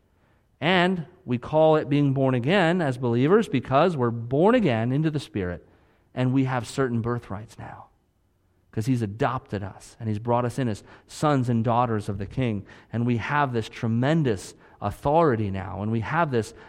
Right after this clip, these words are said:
amazing standing as children of God.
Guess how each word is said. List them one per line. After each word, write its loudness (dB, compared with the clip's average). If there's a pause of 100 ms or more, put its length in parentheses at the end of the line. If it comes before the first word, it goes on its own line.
amazing 4
standing -2
as -12
children 0
of -4
God. 4